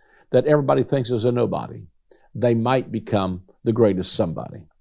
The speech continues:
Well, we're about to run out of time. Thank you for joining us again this week. If you'd like to sow a seed into the ministry to help us to take,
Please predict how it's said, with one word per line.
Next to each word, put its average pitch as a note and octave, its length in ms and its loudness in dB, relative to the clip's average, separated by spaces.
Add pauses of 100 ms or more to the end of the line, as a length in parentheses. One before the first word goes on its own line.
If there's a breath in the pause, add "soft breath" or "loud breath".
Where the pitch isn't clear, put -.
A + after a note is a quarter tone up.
(240 loud breath)
Well, D3 160 4
we're D#3 120 6
about C#3+ 260 2
to B2 60 -8
run A#2+ 180 -2
out A2+ 160 -4
of E2+ 100 -12
time. A2+ 240 -2
Thank E3 300 0
you C3+ 80 -4
for B2+ 100 -2
joining C3 380 -2
us A2 120 -8
again A#2 300 -2
this G2+ 220 -6
week. C#3 200 -2
If A#2 120 -4
you'd B2+ 100 0
like E3 320 0
to B2 100 -4
sow C#3 300 2
a A#2 60 2
seed B2 320 -4
into B2 180 -2
the G#2+ 120 -4
ministry A2 480 -4
to G2+ 100 -6
help A#2 220 -2
us A2+ 220 -4
to - 120 -14
take, - 280 -6